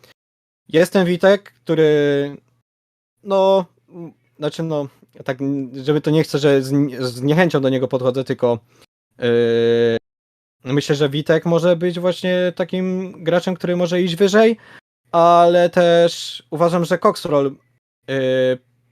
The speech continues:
to był dla niego pierwszy split w drugiej Ultralidze i to też tak było po nim widać, że tak doświadczenia z competitive to za dużego wcześniej nie miał. E, i, ale no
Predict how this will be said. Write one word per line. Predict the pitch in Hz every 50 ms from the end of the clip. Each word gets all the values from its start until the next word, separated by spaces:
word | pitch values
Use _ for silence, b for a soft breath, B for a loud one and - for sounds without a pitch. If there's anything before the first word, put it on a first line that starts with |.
| - 139 135 _
to | - 151 139
był | 143 147
dla | 135 147 147 147
niego | 147 151 143 151 139
pierwszy | - 156 143 - -
split | 139 - - 156 143 131
w | 131 127 127 123 123 123 123 123 123 120 120 120 120 120 _ -
drugiej | 117 123 131 131 123
Ultralidze | 120 127 - 127 123 127 135 127 131 117 117
i | 117
to | - 120
też | - 123 - -
tak | - 123 113 _ - b b b b _ _ _ -
było | 160 170 160 143
po | - 156 143
nim | 143 143 135
widać, | 143 139 135 123
że | - 143 127
tak | 123 135 131
doświadczenia | 127 135 - - 131 - - 135 131 127
z | -
competitive | - 127 123 - 131 131 131 127 131 127 -
to | - 123 120 120 123 120 120 120
za | 113 127 123
dużego | 117 127 113 131 123 123
wcześniej | - - 131 - - 123 120 123
nie | 123 127 139
miał. | 151 156 170 170 - b b b b b b _ _ - -
E, | 123 123 123 123 123 120 -
i, | 151 143 139 139 143 143 139 139 139 -
ale | 139 139 139 147
no | 151 147 151 147 147 147 139